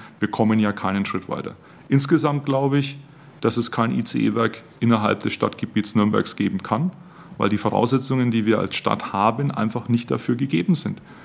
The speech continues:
Wir sind eine der dicht besiedelsten und versiedelsten Städte, Großstädte in Deutschland und ich sehe keine Fläche,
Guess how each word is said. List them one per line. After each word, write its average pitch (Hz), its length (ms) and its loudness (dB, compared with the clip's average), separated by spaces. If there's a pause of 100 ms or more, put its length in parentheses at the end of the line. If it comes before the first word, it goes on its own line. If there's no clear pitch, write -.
(180)
Wir 107 100 0
sind 143 160 4
eine 120 220 4
der 120 80 0
dicht - 360 -4 (300)
besiedelsten 156 720 2
und - 400 -2
versiedelsten 147 840 0
Städte, - 420 0 (380)
Großstädte 127 420 4
in 107 160 2
Deutschland 127 540 2 (280)
und 123 140 4
ich 123 100 4
sehe 131 300 6
keine 127 360 0
Fläche, 156 520 0